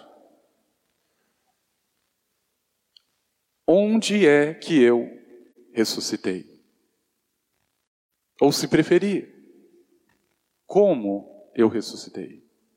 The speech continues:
E talvez, para que fique um pouco mais pedagógico, você poderia percorrer, por exemplo, as áreas da tua vida.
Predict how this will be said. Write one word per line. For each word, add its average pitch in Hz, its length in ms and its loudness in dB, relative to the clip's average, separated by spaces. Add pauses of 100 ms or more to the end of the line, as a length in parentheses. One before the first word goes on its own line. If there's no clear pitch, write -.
(1500)
E 165 80 -6
talvez, 202 340 2
para 185 140 0
que - 160 -6
fique 190 260 -6
um 170 80 -4
pouco 170 320 0
mais 151 320 0
pedagógico, 135 800 -2
você 143 280 2
poderia 175 420 4
percorrer, 151 520 2
por 156 180 2
exemplo, 156 600 2
as 135 200 -4
áreas 170 360 -2
da 165 120 -4
tua 185 180 2
vida. 170 500 -4